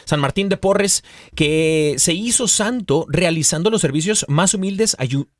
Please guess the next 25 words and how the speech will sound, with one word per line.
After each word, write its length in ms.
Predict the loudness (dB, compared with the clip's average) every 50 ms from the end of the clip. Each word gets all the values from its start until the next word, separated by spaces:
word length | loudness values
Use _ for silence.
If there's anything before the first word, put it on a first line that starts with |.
| _
ayudando, 840 | -4 -2 0 0 0 2 0 0 0 2 0 2 2 2 2 0 0 -2 -4
atendiendo 800 | -6 -4 -2 -2 0 0 0 0 0 0 2 2 2 2 2 0 -2
a 60 | -4
los 140 | -4 -2 0
más 180 | 0 0 0 0
necesitados. 840 | 0 0 2 2 2 0 0 -2 -2 0 0 2 2 2 0 -2 -6 -10 -20 -20 -20 -20 -20 _ _ _ _ _ _ _ _
Y 140 | -2 -2 0
bueno, 200 | 0 0 -2 0
pues, 200 | 0 0 0 0
hoy 100 | 0 0
celebramos 580 | 0 2 2 2 2 2 0 0 0 0 -2 -2 0
la 140 | 0 0 0
vida 200 | 2 2 2 2
de 60 | 2
ese 140 | 2 0 0
gran 200 | 0 0 0 0
santo, 420 | 0 0 -2 -2 -2 -4 -4 -4 -6 _ _ _ _ -20 -20 _ _ _ _ _
que 120 | -2 -2
le 100 | 0 0
dicen 280 | 0 2 2 0 0 0 -2
el 140 | -4 -2 0
santo 560 | 0 0 0 0 -2 -2 0 -2 -2 -2 -4
de 280 | -8 -2 0 2 2 2
la 280 | 2 2 0 0 -2 _
escoba. 1120 | -2 0 2 2 2 0 0 0 2 4 6 6 6 4 4 4 4 4 4 2 0 -4